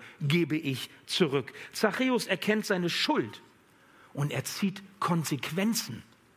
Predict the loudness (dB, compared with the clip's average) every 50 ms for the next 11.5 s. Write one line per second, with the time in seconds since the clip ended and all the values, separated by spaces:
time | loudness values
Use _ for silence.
0 | _ _ _ _ _ _ _ _ -20 -20 _ _ _ _ _ _ _ _ _ _
1 | -20 -14 -6 -2 2 2 4 4 2 2 2 0 2 0 0 -2 -2 -2 -2 0
2 | 2 2 2 2 2 2 2 2 0 -2 -2 0 -2 -2 0 -2 -4 -4 -6 -8
3 | -12 -14 -16 -20 _ _ _ -20 -14 -14 -12 -2 2 4 4 4 2 0 -2 -2
4 | 0 0 0 0 0 0 0 0 2 0 0 0 0 0 0 0 -2 -2 0 0
5 | 0 0 0 0 0 -2 -2 -2 -2 -2 -2 -2 -2 -2 -2 -4 -2 -4 -6 -8
6 | -12 -20 -20 -20 -20 -20 -20 _ _ _ _ _ _ _ _ _ _ _ _ _
7 | _ _ _ _ _ _ _ -18 -16 -14 -14 -14 -2 2 2 2 2 2 0 0
8 | 2 2 2 2 2 2 0 0 -4 -4 2 4 4 4 4 4 2 2 2 2
9 | 2 2 0 0 2 2 2 4 2 2 0 2 2 2 4 4 2 2 2 -2
10 | -2 -2 -4 -2 0 2 4 4 4 4 2 0 -2 -2 0 -2 0 0 0 -2
11 | 0 0 0 0 0 0 0 0 0